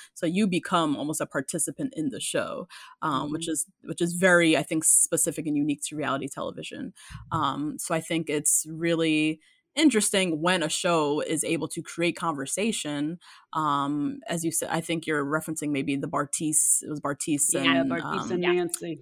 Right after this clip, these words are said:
Speaker 1: Nancy
Speaker 2: Yes.
Speaker 1: talking about
Speaker 2: Mm-hmm.
Speaker 1: abortions and, like, there's a very deep kind of uncomfortable
Speaker 2: Mm-hmm.
Speaker 1: conversation. Um, but yeah, you have to applaud the show for airing it. That's something that they could have left on the editing room floor.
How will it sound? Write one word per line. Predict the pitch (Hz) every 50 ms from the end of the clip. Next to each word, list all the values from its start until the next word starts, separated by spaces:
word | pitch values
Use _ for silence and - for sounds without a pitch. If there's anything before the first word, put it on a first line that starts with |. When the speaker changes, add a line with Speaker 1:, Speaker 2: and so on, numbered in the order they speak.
| - -
Speaker 1:
Nancy | 160 170 160 160 170 147 - 156 143 143 147
Speaker 2:
Yes. | - -
Speaker 1:
talking | 170 156 160 - 160 165
about | 156 147 147 147 139 139 131 -
Speaker 2:
Mm-hmm. | 151
Speaker 1:
abortions | 156 165 165 226 233 226 - 175 - 220 208 202 202 196 185 -
and, | 147 139
like, | 139 135 135 135 - - - - - - _
there's | 339 330 277 226
a |
very | 190 175 165 202 214 226 233 226 196
deep | 190 170 147 190 190 202 202 - - -
kind | - 190 180 175
of | 147 135 - 196
uncomfortable | 202 202 196 - - 180 180 165 165 - 190 190
Speaker 2:
Mm-hmm. | 190 196
Speaker 1:
conversation. | 190 - - - 240 240 175 175 190 - - 220 226 240 254 262 262 - - - - - - -
Um, | 185 170 160 156 156 151 151 160 156 -
but | 175 165
yeah, | 175 247 247
you | 170 170 160
have | - 180 170 180 - -
to | - 156
applaud | 170 - - 170 165 160 156 156 160 165
the | 160
show | - - - 165 156 151
for | - - 165 - -
airing | 165 185 233 226 175 165
it. | 151 147 -
That's | 160 180 175 -
something | 196 170 170 165
that | 160 -
they | 165 147
could | - - - 214 202
have | 202 185 165
left | 151 156 151 156 - -
on | 160 156
the | 156 -
editing | 143 151 143 156 147 143 139
room | 147 151 147
floor. | - - 147 139 135 139 151 180